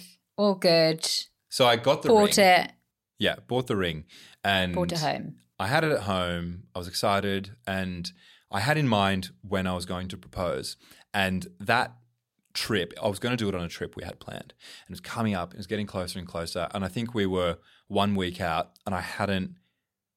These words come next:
Speaker 2: spoken to your mum yet. And obviously, your, with your father passed away and me, for some reason, suddenly just reverting to a real patriarchy. Don't even know why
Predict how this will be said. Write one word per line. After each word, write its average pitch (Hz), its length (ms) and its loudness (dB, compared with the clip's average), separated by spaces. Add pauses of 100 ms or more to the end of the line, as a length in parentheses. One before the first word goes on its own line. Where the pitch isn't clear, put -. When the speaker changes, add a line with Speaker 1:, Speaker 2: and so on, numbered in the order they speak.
(120)
Speaker 2:
spoken 90 520 -2
to 87 80 -8
your 85 120 -4
mum 82 220 -6
yet. - 240 -6 (480)
And 90 360 -2 (180)
obviously, 107 640 0 (220)
your, 110 260 -6
with 110 200 -6
your 107 60 -2
father 92 500 2
passed 87 380 -4
away 85 380 -2 (1300)
and 98 280 0 (400)
me, 104 180 0
for 98 100 -8
some 95 240 0
reason, 87 280 0
suddenly 90 320 -4
just 90 240 -10
reverting 87 420 -4
to 98 120 -8
a 90 40 -6
real 87 300 -2 (420)
patriarchy. 104 680 -4
Don't 101 140 0
even 98 120 -2
know 92 120 0
why 90 400 0